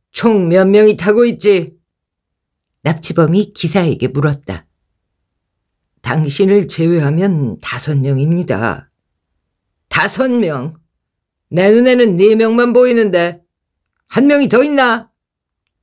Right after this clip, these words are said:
납치범이 버스 뒤쪽을 쳐다봤다.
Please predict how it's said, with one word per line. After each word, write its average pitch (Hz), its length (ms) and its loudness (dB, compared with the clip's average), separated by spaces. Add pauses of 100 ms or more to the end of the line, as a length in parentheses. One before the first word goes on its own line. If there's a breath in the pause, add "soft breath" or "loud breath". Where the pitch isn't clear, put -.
(380)
납치범이 165 800 -2 (100)
버스 175 340 -2
뒤쪽을 165 520 -2
쳐다봤다. 151 760 -6